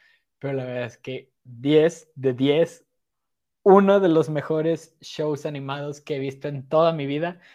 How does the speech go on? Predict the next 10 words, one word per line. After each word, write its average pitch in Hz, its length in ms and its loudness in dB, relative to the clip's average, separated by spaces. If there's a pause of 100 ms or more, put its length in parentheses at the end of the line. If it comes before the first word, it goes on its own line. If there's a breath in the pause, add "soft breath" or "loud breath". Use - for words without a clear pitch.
(140 soft breath)
que 151 100 -8
no 180 80 -4
es 196 100 -4
mucho, 233 260 0
son 170 180 -4
veintisiete 180 540 -2
años, 185 380 -4
pero 127 180 -4
aún 147 120 -8
así, 220 420 -10